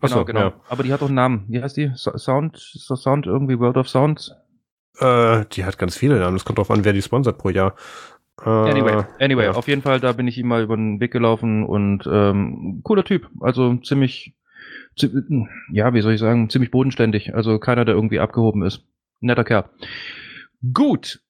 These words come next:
Speaker 2: dann habe ich diese Woche tatsächlich mal Zeit gefunden, ein bisschen, ähm,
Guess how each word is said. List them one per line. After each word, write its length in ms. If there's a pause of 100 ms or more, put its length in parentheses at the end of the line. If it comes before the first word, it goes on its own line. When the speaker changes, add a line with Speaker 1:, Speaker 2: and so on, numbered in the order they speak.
Speaker 2:
dann 340
habe 320
ich 140
diese 260
Woche 320
tatsächlich 340
mal 140
Zeit 220
gefunden, 400
ein 80
bisschen, 600
ähm, 680